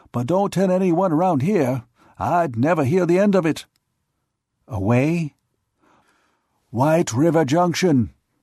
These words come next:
Bert stage whispers, and Harding can't tell if that's mocking irony or deep personal shame. "Vermont." They finish their scotch in silence. It burns all the way down,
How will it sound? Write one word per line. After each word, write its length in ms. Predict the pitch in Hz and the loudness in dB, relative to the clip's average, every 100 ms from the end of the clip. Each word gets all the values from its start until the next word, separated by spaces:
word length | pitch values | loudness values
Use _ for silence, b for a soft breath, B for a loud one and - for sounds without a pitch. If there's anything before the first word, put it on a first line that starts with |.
| _ | _
Bert 240 | 113 101 | 0 2
stage 440 | 95 - 117 104 101 | 0 -2 0 0 0
whispers, 580 | 110 104 - 92 87 - B B B | 0 0 -4 -4 -4 -8 B B B
and 140 | - 156 | -6 -2
Harding 340 | 139 202 175 | 0 0 0
can't 280 | 156 180 165 | -2 -2 -2
tell 440 | - 180 135 127 | -2 0 2 0
if 160 | 139 120 | -2 -2
that's 280 | 151 135 - | 0 0 0
mocking 460 | 113 139 151 147 | 0 0 0 0
irony 640 | 127 151 160 92 98 139 107 | 2 2 0 0 0 -2 -4
or 160 | 127 | -4
deep 420 | 117 85 135 131 - | -6 -2 0 -2 -2
personal 460 | - 151 - 156 | -4 -2 -2 -2
shame. 600 | 151 185 170 120 90 76 - _ _ _ b b b b b | -2 -2 -2 -2 -4 -8 -16 _ _ _ b b b b b
"Vermont." 1040 | 90 127 131 131 156 165 165 156 127 - - _ _ _ _ _ _ _ _ _ _ _ _ | -4 0 2 2 2 2 2 2 0 -4 -12 _ _ _ _ _ _ _ _ _ _ _ _
They 160 | - 160 | -4 -2
finish 360 | 156 170 151 - | 0 2 2 2
their 140 | 151 | 0
scotch 460 | - 151 131 120 123 | 0 2 0 0 0
in 80 | |
silence. 720 | 113 - 127 110 98 92 - - b b b | 0 2 2 0 -2 -4 -6 -8 b b b
It 300 | 117 110 90 | -2 -2 0
burns 400 | 127 120 110 104 | 0 2 4 2
all 160 | 117 110 | 2 0
the 80 | 104 | 0
way 180 | 104 | -2
down, 540 | 104 110 104 101 98 | 0 0 2 0 -2